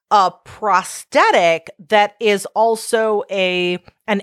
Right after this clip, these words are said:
app-controlled pack-and-play device that can get hard at the touch of a phone. It was being made here, if I'm not mistaken,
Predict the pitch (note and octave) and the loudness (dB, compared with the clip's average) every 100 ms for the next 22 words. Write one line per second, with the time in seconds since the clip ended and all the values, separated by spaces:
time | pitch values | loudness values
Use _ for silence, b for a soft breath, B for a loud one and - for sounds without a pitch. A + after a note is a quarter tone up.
0 | - F#3 G#3 - - - G3 - - G3+ | -2 0 0 -2 -16 -8 -8 -8 -4 0
1 | G3 G3 F#3+ F#3+ - - b b b b | 2 2 2 -2 -6 -18 b b b b
2 | - - C#4 A3 E3 - D3+ C#3 C#3 C#3 | -10 -6 -4 -4 -6 -4 -4 -4 -8 -8
3 | E2 - - - E3 - - E3 D#3 D3+ | -8 -10 -12 -4 -4 -4 -4 -4 -4 -10
4 | - - F#3 - E3+ F#3 F#3 E3+ F3+ - | -12 -6 -6 -4 -2 -2 -4 -6 -10 -10
5 | - F3 - F#3 E3+ E3 - _ B3+ G#3+ | -8 -8 -6 -8 -10 -12 -16 _ -4 -4
6 | C#3+ G#3+ B B B B B B _ - | -8 -18 B B B B B B _ 0
7 | C#4+ D#4 D#4 D4 C#4 B3+ A#3+ A#3+ - - | 2 0 0 -2 2 2 2 2 -6 -4
8 | C#4 D#3+ D#3 G3+ F#3+ F3 - D3+ - C4 | -2 -2 -2 -2 -2 -2 -4 -6 -2 -2
9 | C4 F3 C#3 | 0 -4 -4